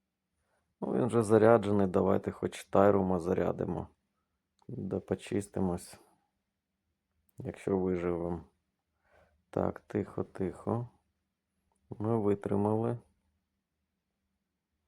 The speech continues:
Ганджу. М. Так. Ну,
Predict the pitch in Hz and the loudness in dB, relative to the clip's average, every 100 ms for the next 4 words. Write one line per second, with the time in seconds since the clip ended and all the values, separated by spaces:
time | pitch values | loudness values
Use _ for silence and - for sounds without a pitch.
0 | _ - 92 87 90 90 95 95 92 104 | _ -16 -12 -10 -8 -4 -4 -4 -4 -4
1 | 104 107 104 _ _ _ _ _ _ _ | -4 -6 -10 _ _ _ _ _ _ _
2 | _ _ _ _ _ _ _ _ _ _ | _ _ _ _ _ _ _ _ _ _
3 | _ _ _ _ _ _ _ _ _ _ | _ _ _ _ _ _ _ _ _ _
4 | _ _ _ _ - 196 98 98 98 98 | _ _ _ _ -12 -6 -6 -4 -6 -6
5 | 98 98 92 _ _ _ _ _ _ _ | -6 -8 -10 _ _ _ _ _ _ _
6 | _ _ _ _ _ _ _ _ _ _ | _ _ _ _ _ _ _ _ _ _
7 | _ _ _ _ _ _ _ _ _ _ | _ _ _ _ _ _ _ _ _ _
8 | _ _ _ - _ 180 - - - - | _ _ _ -20 _ -4 -4 -6 -16 -16
9 | - - - - - - _ _ _ _ | -20 -20 -20 -20 -20 -20 _ _ _ _
10 | - - _ - 110 | -20 -20 _ -12 -10